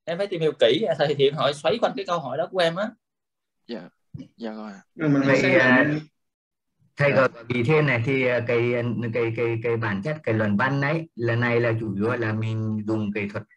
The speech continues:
Speaker 4: toán để mà tìm đường ngắn nhất, đúng không?
Speaker 2: Dạ, dạ, đúng ạ.
Speaker 4: Đúng, còn những cái, cái, cái, cái vấn đề như cụ thể thực tế đấy, như thầy Thiện hỏi đấy, hoặc thầy Phong hỏi đấy, thì đúng là mấy em chưa để ý.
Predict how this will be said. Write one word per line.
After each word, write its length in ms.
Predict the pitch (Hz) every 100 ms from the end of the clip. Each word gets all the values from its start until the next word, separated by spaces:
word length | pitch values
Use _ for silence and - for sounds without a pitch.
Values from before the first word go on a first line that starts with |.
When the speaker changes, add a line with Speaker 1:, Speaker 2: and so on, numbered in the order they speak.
| - - _ _
Speaker 4:
toán 500 | 107 98 113 131 160 - - _ _ _ _ _ _ _ -
để 320 | 123 107 101
mà 200 | 107 110 -
tìm 160 | 117
đường 260 | 113 117 110
ngắn 160 | 107 120
nhất, 140 | 160 160 165 - _ _ _ _ _ _ _ -
đúng 120 | 113
không? 180 | 147 156 - - _ _ _
Speaker 2:
Dạ, 200 | 147 117 110 -
dạ, 140 | 127
đúng 220 | 120 143
ạ. 80 | 165 - _ _ _ _
Speaker 4:
Đúng, 220 | 98 110 113
còn 300 | 131 127 120
những 300 | 110 101 104
cái, 440 | 113 110 117 117 117
cái, 220 | 110 110
cái, 180 | 110 110 110
cái 140 | 107
vấn 140 | 113
đề 160 | 127 120
như 140 | 127 -
cụ 120 | 113 110
thể 120 | 104
thực 80 | 120
tế 320 | 117 131 151 151
đấy, 140 | 170 160 -
như 120 | 139
thầy 120 | 131
Thiện 180 | 120 104
hỏi 220 | 113 104
đấy, 180 | 147 156 - _ -
hoặc 100 | 107
thầy 100 | 113
Phong 140 | 131 120
hỏi 180 | 104
đấy, 180 | 104 139 - - _ -
thì 80 |
đúng 180 | 104 98
là 120 | 113
mấy 180 | 107 101
em 160 | 113 117
chưa 100 | 123
để 100 | 107
ý. 240 | 104 117